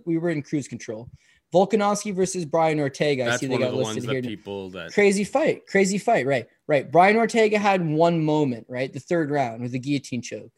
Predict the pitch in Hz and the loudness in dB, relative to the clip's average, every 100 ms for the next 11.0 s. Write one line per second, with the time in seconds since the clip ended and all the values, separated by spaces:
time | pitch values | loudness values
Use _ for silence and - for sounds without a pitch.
0 | _ 143 143 135 127 160 139 139 123 135 | _ -4 -2 -2 -2 -4 -2 -2 -2 -6
1 | - 135 143 127 123 131 123 - _ - | -6 -4 -4 -4 -4 -2 -4 -6 _ 0
2 | 139 135 139 - 135 123 - 139 127 113 | 0 0 -10 -6 -6 -4 0 0 0 -4
3 | - 110 - _ _ - 165 175 147 - | -8 -12 -14 _ _ -2 2 2 0 -4
4 | - 196 208 170 147 127 123 127 - _ | 4 6 8 6 2 0 -6 -10 -14 _
5 | - 139 160 160 151 151 143 131 135 135 | -6 -4 2 2 4 0 -2 -2 -2 -2
6 | 135 127 123 - - 143 - 143 131 123 | -4 -4 -8 -8 -4 -4 -2 -6 -4 -4
7 | 113 127 120 123 - 120 104 - _ _ | -6 -8 -10 -10 -2 -2 -4 -20 _ _
8 | - 139 147 143 139 135 143 135 135 - | -4 2 4 4 2 0 0 0 -4 -8
9 | - 165 165 147 226 175 120 117 110 104 | -12 -8 -6 -2 0 0 0 -4 -6 -8
10 | 95 127 - 87 82 92 80 - 92 87 | -4 -6 -6 -12 -14 -16 -16 -14 -12 -12